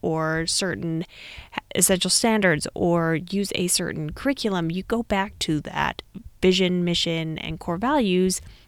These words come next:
And if it doesn't align, you don't do it. Or if it does align, it gives you the freedom to continue on that path. After you've reflected on your why, you may want to consider going back to those things that we learned from the past couple of years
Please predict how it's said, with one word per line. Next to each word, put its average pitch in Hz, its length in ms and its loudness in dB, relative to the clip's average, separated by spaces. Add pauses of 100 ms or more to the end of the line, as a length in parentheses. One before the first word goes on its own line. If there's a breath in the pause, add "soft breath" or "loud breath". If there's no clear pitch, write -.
(100)
And 214 140 4
if 233 120 4
it 240 100 -2
doesn't 247 280 -2
align, 214 540 2 (220)
you 185 200 6
don't 175 280 0
do 190 200 2
it. - 300 -10 (360 loud breath)
Or 262 120 8
if 277 100 4
it 208 180 0
does 220 220 2
align, 175 380 0
it - 140 -4
gives 190 280 0
you 196 280 4 (160)
the 175 120 -2
freedom 180 520 -2
to 165 480 0 (440 loud breath)
continue 196 500 2
on 165 200 -2
that - 180 -2
path. - 380 0 (300 loud breath)
After 285 220 -2
you've 247 240 4
reflected 190 680 0
on 170 240 -2
your 156 140 -2
why, 170 440 -2
you 220 160 -4
may 262 160 0
want 269 200 -4
to - 80 -2
consider 196 460 0
going 208 380 -2
back 185 320 -4
to 180 180 -4
those 170 240 -2
things 165 160 -4
that 226 100 -4
we 220 200 -2
learned 196 480 -2 (140)
from 185 160 0
the 175 100 -2
past - 380 -4
couple 196 200 -4
of 185 100 -2
years 147 340 -2